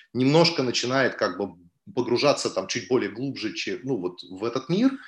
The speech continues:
и для него вот эти люди, которые вокруг, он их там знает, как их зовут, он с ними разговаривает, он там, ну, там какие-то диалоги возникают, э, там. И, наверное, вот это может всё-таки посильнее влиять на,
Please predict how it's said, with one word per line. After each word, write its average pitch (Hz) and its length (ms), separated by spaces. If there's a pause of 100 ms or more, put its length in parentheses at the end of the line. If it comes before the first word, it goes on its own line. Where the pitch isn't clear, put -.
(400)
и 135 360
для 123 160
него 170 200
вот 160 120
эти 165 160
люди, 170 240
которые 123 380
вокруг, 240 440
он 123 140
их - 80
там 120 140
знает, 143 280
как - 160
их 104 80
зовут, 113 400
он 104 80
с - 100
ними 101 140
разговаривает, 101 760
он 85 140
там, - 240
ну, 120 240 (180)
там - 140 (100)
какие-то - 220
диалоги 110 380
возникают, 92 580 (120)
э, 76 40 (200)
там. - 120 (760)
И, 113 460
наверное, 131 640
вот 113 180
это 165 260
может 147 540
всё-таки 131 320
посильнее 180 480
влиять 113 300
на, 110 120